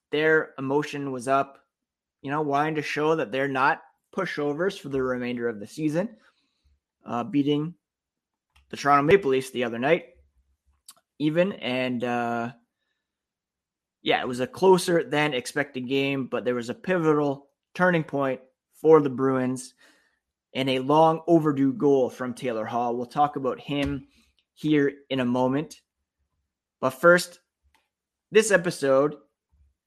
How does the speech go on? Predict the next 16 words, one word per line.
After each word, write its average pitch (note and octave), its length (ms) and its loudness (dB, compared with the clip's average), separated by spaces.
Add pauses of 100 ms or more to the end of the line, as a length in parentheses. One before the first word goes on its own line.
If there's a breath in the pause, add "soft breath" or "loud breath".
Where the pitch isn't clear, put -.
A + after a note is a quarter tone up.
today B2 640 -4
is D#3 100 -6
brought D#3+ 380 2
to C3 120 -10
you B2+ 180 -4
by C3 320 2
our E3+ 200 2
new D#3 400 -2
sponsors A#2 920 -6 (880)
at A#2+ 160 -2
FanDuel. A2 640 -8 (1200)
FanDuel D#3+ 800 4 (140)
is C#3+ 320 -2 (160)
the G#3 720 -2
number E3 500 8
one C#3+ 360 2